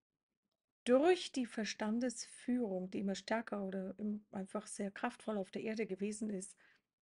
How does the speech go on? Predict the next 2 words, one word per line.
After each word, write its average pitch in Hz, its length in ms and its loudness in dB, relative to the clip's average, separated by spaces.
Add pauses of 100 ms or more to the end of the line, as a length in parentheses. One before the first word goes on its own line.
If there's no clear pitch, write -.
(1400)
haben 240 520 6
wir 208 480 4